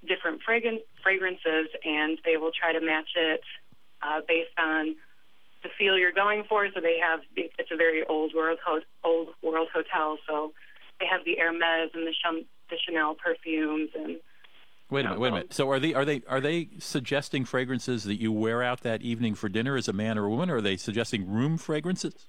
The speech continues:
Speaker 2: What? I don't understand.
Speaker 1: Um, it's, yeah, the perfumes for, for the guests.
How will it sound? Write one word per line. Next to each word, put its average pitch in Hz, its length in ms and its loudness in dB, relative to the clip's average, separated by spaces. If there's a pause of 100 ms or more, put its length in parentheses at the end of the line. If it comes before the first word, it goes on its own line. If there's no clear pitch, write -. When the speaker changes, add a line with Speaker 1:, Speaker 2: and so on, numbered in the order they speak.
(140)
Speaker 2:
What? 127 220 -2 (260)
I 107 80 -4
don't 120 120 -2
understand. 123 420 -2 (260)
Speaker 1:
Um, 233 260 4
it's, - 280 2
yeah, 214 320 4
the - 240 2 (180)
perfumes 175 720 2
for, 156 240 2 (100)
for 175 120 4
the 160 80 -2
guests. 151 280 -4